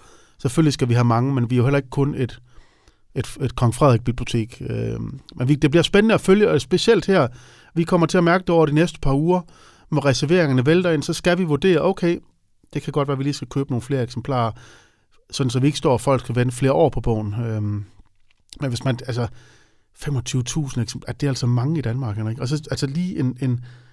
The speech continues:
det bliver jeg altså også lige nødt til at nævne, for nu er han her, det har, nu har jeg taget den med herned, det er jo, at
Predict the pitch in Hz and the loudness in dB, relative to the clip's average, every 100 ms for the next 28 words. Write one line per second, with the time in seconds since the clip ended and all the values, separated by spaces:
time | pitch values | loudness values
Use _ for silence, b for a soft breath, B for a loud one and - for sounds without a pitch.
0 | B B 131 156 147 139 156 165 160 147 | B B -6 -2 -2 0 -4 0 0 0
1 | 139 139 156 143 135 139 147 135 131 131 | 2 2 2 2 2 4 4 2 2 2
2 | 139 143 139 139 - 135 139 165 143 135 | 2 2 0 0 0 0 2 2 2 0
3 | 143 147 165 131 120 | 0 0 0 0 -4